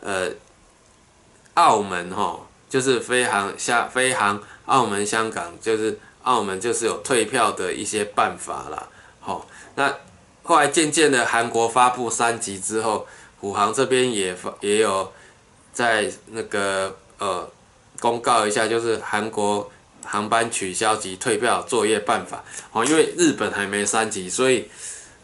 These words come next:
呃，以廉价航空来讲的话，以，如果说它要宣-，二级的时候要宣布不飞的几率是相对的低啊，因为我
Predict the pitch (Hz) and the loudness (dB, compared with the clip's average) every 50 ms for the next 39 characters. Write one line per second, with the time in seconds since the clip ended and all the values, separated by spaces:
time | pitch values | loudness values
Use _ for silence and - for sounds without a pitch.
0 | - - 104 107 107 104 104 104 107 107 104 101 98 98 117 127 131 151 175 151 | -14 -10 -8 -6 -2 -2 -2 -2 -2 -4 -6 -4 -2 -2 -2 0 0 2 2 4
1 | 127 113 123 127 127 123 135 135 139 123 107 110 110 - 107 90 87 92 95 113 | 4 4 4 2 2 2 2 2 4 2 2 2 0 0 -2 -4 -4 -4 0 2
2 | 117 110 107 101 95 - - - - _ _ - 101 95 95 95 92 92 92 92 | 4 6 6 4 4 2 -2 -10 -18 _ _ -12 -10 -8 -8 -8 -8 -8 -10 -10
3 | 92 92 95 98 - - - - - - - - - - - - - _ _ _ | -10 -10 -12 -14 -18 -20 -20 -20 -8 -8 -8 -8 -8 -14 -20 -20 -20 _ _ _
4 | - - - 139 147 139 117 - - 143 139 135 135 135 135 139 135 131 - - | -8 -2 2 4 6 6 4 4 4 2 2 4 2 2 2 2 2 0 -2 -6
5 | - - - _ _ - - - - 180 170 143 117 - - 107 104 107 104 107 | -8 -14 -20 _ _ -20 -20 -6 0 2 4 4 4 2 0 -2 -4 -2 -2 0
6 | 107 104 - 104 104 107 123 117 110 95 - 98 120 117 113 110 - 117 113 110 | 0 0 0 -2 -2 0 2 2 2 2 0 -2 -2 -2 -2 -2 -2 -2 -2 -2
7 | 113 123 117 104 - 113 113 107 107 - 110 107 104 101 98 95 - - 104 104 | -2 -2 -2 -2 -2 -2 -4 -4 -4 -2 0 0 2 2 0 -2 -4 -4 -4 -4
8 | 104 101 107 98 92 - - 110 98 - - 117 104 101 104 104 117 110 98 92 | -6 -6 -6 -6 -4 -6 -4 -4 -4 -4 -4 -4 -4 -4 -4 -2 -2 -2 -2 -2
9 | 92 90 - - - 104 98 92 92 92 87 101 113 117 110 - - - - - | -6 -10 -12 -14 -12 -12 -12 -10 -10 -10 -8 -6 -4 -4 -4 -6 -8 -14 -20 -20
10 | - - - - 95 98 98 | -20 -20 -12 -8 -8 -8 -8